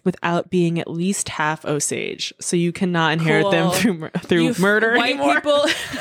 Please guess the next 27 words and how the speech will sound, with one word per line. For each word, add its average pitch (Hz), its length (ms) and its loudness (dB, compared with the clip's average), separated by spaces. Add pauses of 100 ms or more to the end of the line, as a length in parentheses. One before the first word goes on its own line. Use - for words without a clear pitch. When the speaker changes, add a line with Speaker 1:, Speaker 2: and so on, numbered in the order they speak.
(120)
Speaker 2:
<laughs> 539 560 0
white 269 240 0
people 285 260 0
cannot 220 440 -2
come 226 200 -4
in, 196 300 0
cozy 240 500 2
up 208 140 -2
to 240 100 -2
a 214 60 0
Native 208 320 0
person, 190 440 0
and 220 120 -4
then 214 100 0
fucking 233 420 -4
murder 208 320 4
them. 226 300 2
Speaker 1:
Exactly. 160 600 -2
Over 294 260 0
the 311 80 -4
years, 294 240 0
William 220 360 2
Hale 190 260 4
never 175 240 2
admitted 165 340 -2
to 156 100 -2
anything. 165 560 -2